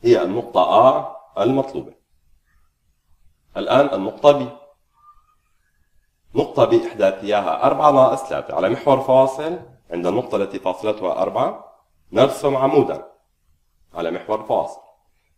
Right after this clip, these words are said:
وعلى محور التراتيب عند النقطة التي ترتيبها ناقص ثلاثة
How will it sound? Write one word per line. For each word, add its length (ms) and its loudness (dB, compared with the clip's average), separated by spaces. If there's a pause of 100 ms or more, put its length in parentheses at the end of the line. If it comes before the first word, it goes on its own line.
(140)
وعلى 380 4
محور 300 0
التراتيب 520 0
عند 160 -4
النقطة 340 -2
التي 180 -12
ترتيبها 460 -2
ناقص 360 2
ثلاثة 520 -6